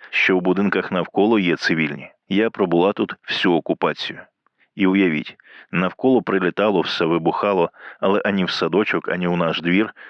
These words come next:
не прилетів жоден снаряд. А десь десятого березня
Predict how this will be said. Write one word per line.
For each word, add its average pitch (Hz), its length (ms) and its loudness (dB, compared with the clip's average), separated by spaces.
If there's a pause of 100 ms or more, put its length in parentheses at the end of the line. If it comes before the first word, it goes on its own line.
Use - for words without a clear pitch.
(140)
не 120 200 0
прилетів 104 480 2
жоден 87 380 0
снаряд. 73 500 -4 (840)
А 85 120 -2
десь 90 260 0
десятого 95 520 2
березня 92 520 0